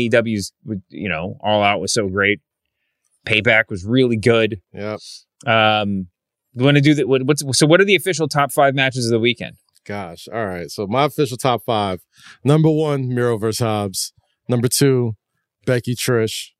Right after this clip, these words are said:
Speaker 2: Um, Becky, yeah, Becky Trish. Number three, uh, Sammy K O versus Judgment Day. Number four, Takeshita Omega.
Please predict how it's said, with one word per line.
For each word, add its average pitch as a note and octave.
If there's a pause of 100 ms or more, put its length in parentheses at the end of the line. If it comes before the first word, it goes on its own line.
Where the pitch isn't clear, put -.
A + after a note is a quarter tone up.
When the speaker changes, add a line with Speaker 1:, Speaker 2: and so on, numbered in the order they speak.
(120)
Speaker 2:
Um, A2
Becky, A#2
yeah, B2+
Becky A2
Trish. A2
Number A2+
three, C3+ (480)
uh, A2+
Sammy C3+
K B2
O A2
versus G#2
Judgment G#2
Day. G2+ (560)
Number C#3
four, B2
Takeshita B2+
Omega. G#2